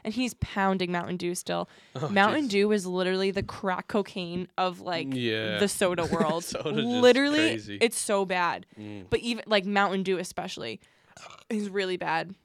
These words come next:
Speaker 1: I've heard stories of people just, like, carrying around, like, six packs when they were younger and, like, down because it's so addictive.
Speaker 2: Mm.
Speaker 1: It is.
Speaker 2: It's
Speaker 1: It's so,
Speaker 2: sad.
Speaker 1: it's so good.
Speaker 2: S-, yeah, it's just like your brain's just like,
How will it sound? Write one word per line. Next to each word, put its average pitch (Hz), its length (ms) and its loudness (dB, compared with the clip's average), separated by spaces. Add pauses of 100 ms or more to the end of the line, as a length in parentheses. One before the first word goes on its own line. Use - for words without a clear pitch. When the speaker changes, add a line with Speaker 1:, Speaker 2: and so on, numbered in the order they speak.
(640)
Speaker 1:
I've 233 100 0
heard 269 140 -2
stories 208 340 2
of 208 80 -4
people 202 260 -2
just, 185 220 -8
like, 175 240 -8
carrying 196 320 0
around, 180 160 -2
like, 175 140 -6
six - 220 -10
packs 185 280 -8
when 185 80 -4
they 180 80 -4
were 180 100 -4
younger 170 360 -6
and, - 100 -10
like, 170 160 -10 (180)
down - 300 -2
because 220 160 -2
it's 214 140 -4
so 220 320 2
addictive. - 560 -6
Speaker 2:
Mm. 117 400 -6 (240)
Speaker 1:
It 208 120 0
is. 294 140 0
Speaker 2:
It's 185 140 -6
Speaker 1:
It's 107 80 -4
so, 220 80 2
Speaker 2:
sad. - 100 -8
Speaker 1:
it's 226 160 0
so 226 240 4
good. 202 480 -2 (160)
Speaker 2:
S-, - 220 -14 (200)
yeah, 98 260 -6 (120)
it's - 180 -16
just 104 240 -14
like 92 220 -14 (920)
your - 100 -12
brain's 90 320 -12
just - 160 -14
like, - 160 -10